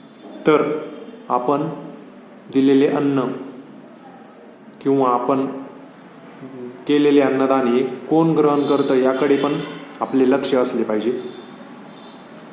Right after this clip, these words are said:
अशी व्यक्ती जर आपल्याला शोधता आली नाही किंवा आपल्याला वेळ नाही असं काही असल्यास किंवा आपल्याला खरंच अन्नदान करायचं आहे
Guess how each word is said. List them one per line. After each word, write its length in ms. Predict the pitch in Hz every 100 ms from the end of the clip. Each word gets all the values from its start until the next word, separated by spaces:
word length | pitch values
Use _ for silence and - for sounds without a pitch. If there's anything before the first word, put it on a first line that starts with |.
| - - - - - - - - - - 679 679 698 - - - - - - - -
अशी 320 | 160 156 170
व्यक्ती 540 | 165 160 - 170 160 - -
जर 160 | 147 139
आपल्याला 520 | 127 131 139 135 131
शोधता 400 | - 131 - 143
आली 220 | 131 135
नाही 240 | 131 120 - - - - -
किंवा 280 | 127 127 123 - - - -
आपल्याला 380 | 113 117 123 117
वेळ 360 | 117 127 127 123
नाही 220 | 113 110 110 - - - - - - - - - - -
असं 240 | 123 - 131
काही 240 | 131 123
असल्यास 680 | 123 120 120 117 - - -
किंवा 240 | 117 117
आपल्याला 400 | 110 113 117 113 117 110
खरंच 260 | 117 120
अन्नदान 460 | 117 110 117 113 113
करायचं 420 | 123 131 135 135
आहे 180 | 117